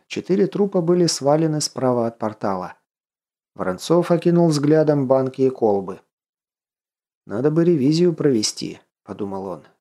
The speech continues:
«Что толку от этих сокровищ, если они лежат тут?» «Вран,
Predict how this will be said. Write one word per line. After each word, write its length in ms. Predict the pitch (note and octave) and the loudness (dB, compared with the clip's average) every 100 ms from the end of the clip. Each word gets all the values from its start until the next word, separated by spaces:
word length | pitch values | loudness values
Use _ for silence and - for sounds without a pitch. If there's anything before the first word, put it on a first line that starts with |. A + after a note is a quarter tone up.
| _ - | _ -20
«Что 260 | - A3 | -6 -4
толку 380 | G#3 A#3 E3 - | 0 2 2 0
от 160 | A2+ C3+ | 0 0
этих 240 | C3 A#2+ | -2 -2
сокровищ, 720 | - C3 F3 G#3 C#3+ G2+ - | -2 -2 0 0 0 -4 -6
если 380 | A2+ C#3 D#3 E3 | -2 0 0 0
они 240 | D#3 E3 | 2 4
лежат 440 | D#3 D3+ D3 D3 - | 4 4 2 0 -2
тут?» 280 | C#3+ - _ _ _ _ _ _ _ _ _ _ _ _ _ _ _ _ _ _ _ - | -4 -4 _ _ _ _ _ _ _ _ _ _ _ _ _ _ _ _ _ _ _ -8
«Вран, 460 | G2 A#2 B2+ D#2 | -4 0 -2 -4